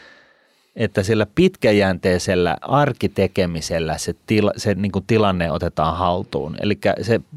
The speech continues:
pitkäjänteinen säästäminen, oli se summa ihan sit mitä tahansa, niin sehän on aina suhteessa siihen omaan talouteensa, ö, se vaikutus siitä, että jos, totta kai, että jos sulla on isommat palkat, niin pystyt säästämään enemmän, jos sulla on vähemmän, niin pystyt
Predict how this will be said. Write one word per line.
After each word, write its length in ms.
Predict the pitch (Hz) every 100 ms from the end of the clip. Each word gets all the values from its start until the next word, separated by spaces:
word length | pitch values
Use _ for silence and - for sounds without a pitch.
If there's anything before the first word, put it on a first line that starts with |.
| 143 - -
pitkäjänteinen 760 | 131 - 104 127 165 156 143
säästäminen, 640 | 123 147 127 - 110 107 117
oli 180 | 147
se 120 | 139 139
summa 380 | - 156 127
ihan 260 | 95 117 113
sit 160 | 104 101
mitä 280 | 107 104
tahansa, 460 | 92 101 90 85 92
niin 100 | 90
sehän 220 | 143 120
on 80 | 110
aina 140 | 151
suhteessa 500 | 151 175 170 127 127
siihen 200 | 123 139
omaan 280 | 151 147 95
talouteensa, 720 | 80 82 82 78 - - - - _ _ _ _ _ -
ö, 220 | 98 92 90
se 160 | 107
vaikutus 520 | 98 90 87 82 -
siitä, 300 | - 78 76 -
että 220 | - 92
jos, 240 | 110 107 95 104 78
totta 220 | - -
kai, 180 | 113 76
että 160 | - 110
jos 80 | 98
sulla 160 | 117
on 60 | 95
isommat 240 | 113 120 -
palkat, 340 | 135 135 127
niin 100 | 117
pystyt 300 | 110 107 -
säästämään 360 | 113 104 80 98
enemmän, 300 | 143 131 117
jos 100 | 101
sulla 120 | 82
on 60 | 85
vähemmän, 400 | 127 135 110 104
niin 100 | 98
pystyt 260 | 104 98